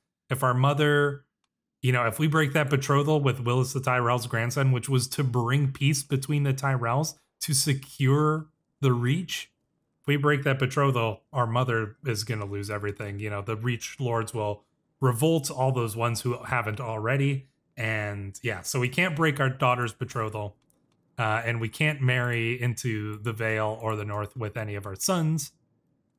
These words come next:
And that kind of makes sense in, for, uh, Peter Baelish. The fact is, you know, he could gain a lot by allying with us. He wants to put his children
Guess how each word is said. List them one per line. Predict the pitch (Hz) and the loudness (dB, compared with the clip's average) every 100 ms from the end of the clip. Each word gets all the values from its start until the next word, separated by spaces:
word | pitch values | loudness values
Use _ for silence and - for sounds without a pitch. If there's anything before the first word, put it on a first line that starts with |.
| _ _ - | _ _ -2
And | 151 160 170 170 | 2 4 4 2
that | 240 | 2
kind | 294 269 | 2 4
of | |
makes | 220 - | 4 2
sense | - 196 185 | 2 4 4
in, | 143 123 117 | 4 4 0
for, | - 143 127 120 | 0 2 4 4
uh, | 117 113 | 4 0
Peter | - 156 139 | -2 0 0
Baelish. | 98 131 127 110 - | 2 2 2 -2 -6
The | - | -6
fact | - 233 - | -2 -2 2
is, | 202 165 139 135 - _ | 2 4 2 0 -6 _
you | 147 147 | 0 2
know, | 127 | 2
he | 117 220 | 0 0
could | 220 160 | 2 2
gain | 139 160 | 4 4
a | 151 | 2
lot | 117 151 135 | 4 2 2
by | 131 123 | 2 2
allying | 117 139 135 113 107 | 2 2 2 2 0
with | 104 110 | -4 -6
us. | 101 - | -8 -4
He | 165 | -2
wants | 214 208 - | 0 -2 -2
to | 135 | -4
put | 135 | -2
his | 120 123 | -2 -2
children | - 135 131 113 104 | -2 0 0 0 -4